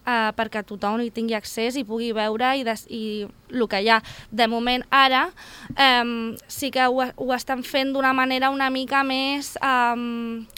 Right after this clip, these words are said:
això, rudimentària, no? Algú em diu, «Què tens sobre això?» I més o menys el vaig a-, el vaig assessorant jo, jo, perquè, clar, eh, amb els inventaris que tenim,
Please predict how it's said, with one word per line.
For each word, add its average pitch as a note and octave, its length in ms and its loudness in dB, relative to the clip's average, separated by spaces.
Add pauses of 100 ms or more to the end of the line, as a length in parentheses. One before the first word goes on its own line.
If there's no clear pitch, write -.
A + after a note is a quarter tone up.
(360)
això, B3+ 380 4
rudimentària, A#3 680 2
no? B3+ 120 4
Algú C4 280 2
em B3+ 160 2
diu, A#3+ 160 -2
«Què E4 180 2
tens F4+ 260 0
sobre E4+ 280 4
això?» C4 360 0
I A#3 280 -4 (240)
més C4 240 -2
o D4 60 -4
menys C#4+ 420 -4
el C4 160 2
vaig B3 180 0
a-, C#4 160 -6 (240)
el B3 140 2
vaig A3+ 180 2
assessorant B3 640 0
jo, A3+ 140 -6
jo, A3+ 320 0 (120)
perquè, A3 480 4
clar, B3 280 6 (500)
eh, A3+ 340 4
amb B3 220 0
els A#3 160 -2
inventaris A#3+ 520 0
que C4+ 100 -4
tenim, C4 500 -2